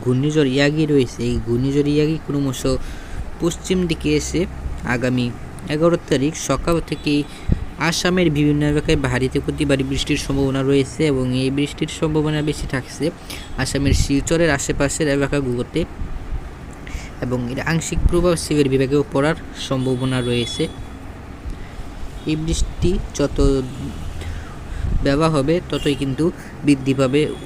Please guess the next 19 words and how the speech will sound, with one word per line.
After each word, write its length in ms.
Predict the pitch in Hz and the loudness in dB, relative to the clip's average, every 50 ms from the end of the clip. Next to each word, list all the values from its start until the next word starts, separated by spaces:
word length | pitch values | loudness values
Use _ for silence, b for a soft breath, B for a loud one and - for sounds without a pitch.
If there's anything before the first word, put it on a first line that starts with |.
| - 147 147 | -6 -2 -2
মেঘালয়, 520 | 139 135 127 127 127 123 127 127 127 135 151 147 | 0 0 2 0 0 2 2 2 2 2 2 0
এছাড়া 260 | 143 - - 131 120 127 | 0 -2 -2 -4 -2 -4
উত্তরবঙ্গের 760 | 139 - - - 165 160 151 156 160 160 156 147 160 165 156 B B B B B B - | -4 -4 -2 -2 0 0 2 0 0 2 2 2 2 2 2 B B B B B B 0
বিভিন্ন 320 | 127 127 131 139 139 143 147 143 | 2 4 4 2 2 2 0 2
এলাকা, 220 | 143 143 135 - 135 139 135 143 | 0 0 -2 -2 -4 -2 -2 -4
দক্ষিণবঙ্গের 580 | 139 - - 170 165 165 165 156 165 160 151 139 | -4 -2 -2 -2 -2 0 -2 0 0 0 0 0
বিভিন্ন 240 | 127 127 135 131 135 135 135 | 2 2 2 0 0 -2 -2
এলাকা, 200 | 131 123 - 143 131 | -4 -4 -4 -4 -4
বাংলাদেশের 640 | 127 123 127 131 131 135 135 127 - - 131 123 110 104 127 | -2 -2 -2 -2 0 0 0 -2 0 0 0 0 0 0 -2
আটটি 220 | 143 - - - 160 | -4 -4 -2 0 2
বিভাগেই 440 | 147 147 143 143 139 135 135 151 180 - B B B B B B B - | 4 6 6 6 6 6 4 2 2 0 B B B B B B B 2
এই 60 | 139 139 | 2 4
বৃষ্টি 320 | 135 135 - - - 147 143 | 4 4 2 2 2 2 2
যত 180 | 135 139 139 151 143 - - | 4 4 2 2 0 0 0
সময় 260 | 131 127 131 135 135 | -2 0 0 0 0
যাবে 200 | 139 156 156 151 | 0 2 4 4
বাড়ার 340 | 131 123 120 117 123 123 123 - - | 4 4 4 4 4 2 2 0 -2
সম্ভাবনা 440 | - 131 127 123 123 120 123 123 123 | -2 0 0 0 0 0 0 0 0
রয়েছে 420 | 117 117 117 120 113 - - 143 | 0 2 2 0 0 -2 0 0